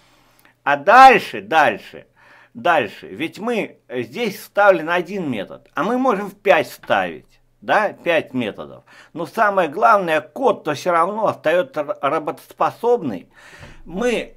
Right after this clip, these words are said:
<clears throat> когда этот метод, я вообще рекомендую его всегда на начальной разработке, всегда такие вещи применять. Потому что, по сути дела, ну, пишете вы программу, пишете, а, бац,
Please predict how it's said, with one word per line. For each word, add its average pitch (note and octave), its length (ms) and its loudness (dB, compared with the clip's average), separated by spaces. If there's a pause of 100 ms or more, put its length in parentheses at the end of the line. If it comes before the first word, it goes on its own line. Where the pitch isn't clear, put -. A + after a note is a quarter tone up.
(140)
<clears throat> - 1700 -14
когда D#3 540 0
этот B2+ 340 -6
метод, A2+ 400 -8
я D3+ 200 -4
вообще F3+ 580 -4
рекомендую E3+ 760 -6
его D3+ 500 -2
всегда C#3 500 -4
на B2 120 -4
начальной C3 520 -4
разработке, C3+ 760 -4
всегда D3 320 -4
такие C#3+ 360 -10
вещи D3+ 360 -6
применять. D3 640 -14 (460)
Потому G3 380 -2
что, - 180 -12
по F3+ 160 0
сути F#3 360 -12
дела, F3+ 460 -2 (300)
ну, A3 180 -6
пишете - 560 -8
вы D3 120 -6
программу, D3 520 0
пишете, D3 560 -8 (100)
а, E3 240 6
бац, B2+ 440 0